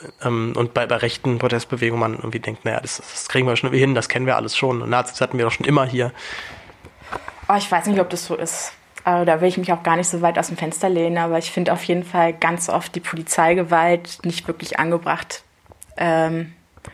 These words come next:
Speaker 2: gerade auf so, ich möchte mal sagen, linken oder, ähm,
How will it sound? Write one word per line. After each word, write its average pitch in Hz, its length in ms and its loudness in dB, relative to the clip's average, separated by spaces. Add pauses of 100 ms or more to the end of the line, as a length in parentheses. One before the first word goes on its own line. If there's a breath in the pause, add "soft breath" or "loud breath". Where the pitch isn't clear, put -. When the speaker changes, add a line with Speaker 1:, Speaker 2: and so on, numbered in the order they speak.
Speaker 2:
gerade 170 400 4
auf - 220 0
so, 160 480 2 (380 loud breath)
ich - 60 -6
möchte 180 220 0
mal 180 80 6
sagen, 165 560 2 (460)
linken 196 920 2
oder, 165 680 2 (560 loud breath)
ähm, 160 520 -2